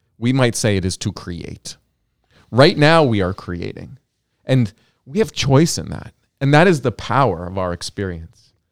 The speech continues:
is that we can create. And this is a, this is down to beliefs. Do you believe you can create anything? Do you believe that you're that powerful?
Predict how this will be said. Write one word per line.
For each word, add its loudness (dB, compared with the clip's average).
is 0
that 2
we 0
can -2
create. -2
And -2
this 0
is -2
a, 0
this -6
is -4
down -2
to -6
beliefs. -10
Do -4
you -4
believe -8
you -8
can -10
create -8
anything? -6
Do -6
you 2
believe -2
that -4
you're -4
that -8
powerful? -8